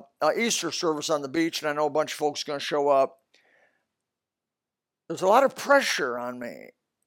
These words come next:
Now, what do you preach? What do you preach? What do you preach? You got this one shot. What do you preach?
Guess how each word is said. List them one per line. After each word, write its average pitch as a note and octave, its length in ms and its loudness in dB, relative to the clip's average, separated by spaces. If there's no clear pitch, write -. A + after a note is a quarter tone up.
Now, C#3+ 80 -10
what F3 200 -4
do C4+ 60 -8
you D4 140 -8
preach? - 680 -8
What D#3 140 -4
do A3 60 -8
you A#3+ 100 -8
preach? - 560 -14
What D#3 160 -6
do A3 60 -8
you A3+ 100 -6
preach? - 420 -12
You D3 80 -14
got E3 140 2
this D3 180 -8
one G3+ 240 -6
shot. F3+ 420 -10
What D#3 100 -12
do F3 60 -12
you F3+ 80 -12
preach? - 540 -20